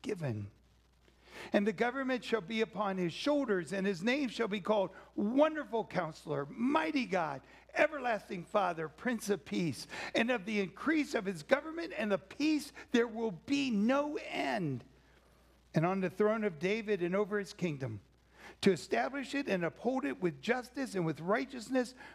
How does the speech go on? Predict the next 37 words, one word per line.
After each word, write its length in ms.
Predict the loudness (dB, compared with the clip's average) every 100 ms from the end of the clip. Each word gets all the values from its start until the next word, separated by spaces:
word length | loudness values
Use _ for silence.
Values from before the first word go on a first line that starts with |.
| 2
from 260 | 2 2 -2
this 260 | -2 -2 -4
time 400 | -2 0 -2 -4 -2
forth 300 | -2 -2 -4
and 320 | -2 -2 -2 -4
forever." 840 | -2 0 0 -2 -4 -2 -2 -2 -8 _ _ _ _ _ _ _ _ _ _ _
The 140 | -2 -2
zeal 520 | -4 0 0 0 -2
of 80 | -2
the 100 | -4
Lord 640 | -2 -2 -2 -2 -4 -2
will 400 | 0 0 -2 -6 -4
do 260 | 0 0
this. 580 | 0 -4 -6 -12 -12 -14 -16 -12 -10 2
Now, 260 | 2 2 -4 -6
you 140 | 0 2
may 160 | 4
have 180 | 2 0
read 200 | -2 0
it 120 | -2
on 320 | -2 0 0 0
a 100 | -4
Christmas 560 | -2 -6 -4 -2 -2
card. 280 | 2 2 2
You 80 | -6
certainly 340 | -4 -2 0
heard 300 | 2 2 0
it 140 | 0 -2
in 120 | -4
song. 460 | 2 2 2 -2
You, 100 | -8 -10 -16 -2
you, 220 | 0 0
you 220 | 0 -2 0
maybe 320 | 2 2 2
have 200 | -2 -2
read 200 | -2 -2
this 240 | -4 -6